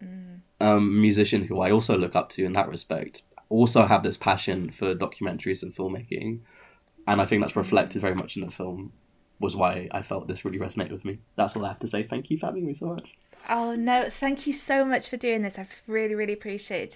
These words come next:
Speaker 1: having you on. It's been brilliant.
Speaker 2: Thanks so much.
Speaker 1: A huge thank you to H T M L Jones for giving your time and your insights to this podcast.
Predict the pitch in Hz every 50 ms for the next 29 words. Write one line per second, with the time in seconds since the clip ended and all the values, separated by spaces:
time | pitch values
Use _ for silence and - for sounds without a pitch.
0 | - - 196 190 190 190 185 185 185 180 175 180 185 - _ _ _ - - -
1 | 202 196 190 185 180 180 175 170 175 - - _ _ - - - _ _ _ _
2 | _ _ - 113 92 - 110 92 90 90 85 - - _ _ _ _ _ _ _
3 | - 202 - - - 247 233 240 247 247 240 - - 226 214 208 202 - - -
4 | 190 190 - 180 175 185 - - - - 196 185 180 175 180 - 185 170 170 170
5 | 165 170 165 165 170 - - - - - - - 170 170 170 170 165 175 - -
6 | 220 214 220 208 196 190 190 190 - - 170 165 170 165 160 - - - 170 175
7 | 170 165 160 165 170 170 - - 82 - 165 165 - - - - - - - -
8 | - 165 165 160 - - 160 156 - - - - 165 - - - - -